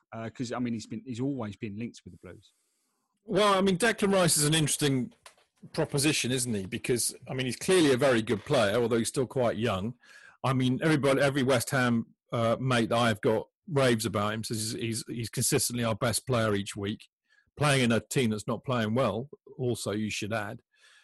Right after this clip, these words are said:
Speaker 2: Of course, he started his career at Chelsea. He was in the youth side, and he knows Mason Mount really well, <laughs> as, as we all know, with a little bit of the, the lockdown naughtiness. So, yeah, I mean, there, there's a lot about it that would make sense. I, I, I think the big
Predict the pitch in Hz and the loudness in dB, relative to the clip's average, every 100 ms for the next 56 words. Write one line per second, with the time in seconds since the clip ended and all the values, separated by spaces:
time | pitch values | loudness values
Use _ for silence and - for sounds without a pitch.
0 | _ _ - 160 131 - 170 160 156 - | _ _ -2 0 0 0 4 4 2 0
1 | 139 120 98 135 120 110 131 135 123 120 | 2 2 0 0 0 0 -2 -2 0 2
2 | 123 120 - 113 113 120 120 117 120 120 | 2 2 0 0 0 0 2 2 2 0
3 | 110 120 117 117 107 104 101 107 107 147 | 0 0 0 2 2 2 2 0 0 0
4 | 139 - - 160 110 123 110 107 110 139 | -2 -4 -4 -4 0 0 0 0 -2 -2
5 | 113 107 113 113 110 110 - - - 123 | -2 0 0 -2 -2 -2 -4 -20 -8 -2
6 | 127 120 - 123 113 107 127 127 - 117 | 0 0 0 0 0 0 0 0 -2 -4
7 | 131 - - _ _ _ _ _ _ _ | -4 -6 -12 _ _ _ _ _ _ _
8 | _ _ _ - - 180 185 214 156 135 | _ _ _ -8 2 4 6 6 6 4
9 | 156 151 160 151 151 170 185 147 151 143 | 4 2 0 2 2 4 6 6 4 4
10 | 135 135 139 135 - 170 180 - 165 - | 2 2 2 2 2 2 0 -4 -4 -4
11 | - - - - - 170 196 196 147 139 | -6 -8 -8 -6 -2 0 2 2 2 2
12 | 175 | 0